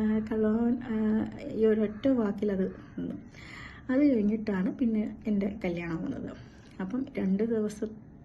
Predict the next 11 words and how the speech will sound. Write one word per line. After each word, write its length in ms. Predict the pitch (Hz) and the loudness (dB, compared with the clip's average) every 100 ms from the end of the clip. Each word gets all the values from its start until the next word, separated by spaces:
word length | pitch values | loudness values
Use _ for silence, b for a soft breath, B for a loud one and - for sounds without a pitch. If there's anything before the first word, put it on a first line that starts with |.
| - | -14
കഴിഞ്ഞ്, 460 | - 202 196 202 240 | -4 0 0 0 -2
ഉം, 280 | 196 190 | -2 -2
ഉം, 380 | - 180 180 175 | -2 -4 -4 -4
ബ്രദർ 300 | 175 185 202 | -2 0 0
മരിച്ച് 320 | 233 190 - | 0 -2 -2
രണ്ട് 300 | 240 185 185 | -2 0 0
ദിവസം 360 | 196 185 185 202 | 0 -2 -4 -2
കഴിഞ്ഞിട്ട് 280 | 180 185 190 | -2 -2 -2
എൻ്റെ 180 | 185 196 | -2 -2
കല്യാണത്തിന് 600 | 180 175 185 185 202 285 B B B B B - | -4 -2 -2 -2 -4 -4 B B B B B -4
കള്ളമാവനും 640 | 240 226 220 214 214 240 | 2 2 4 4 4 4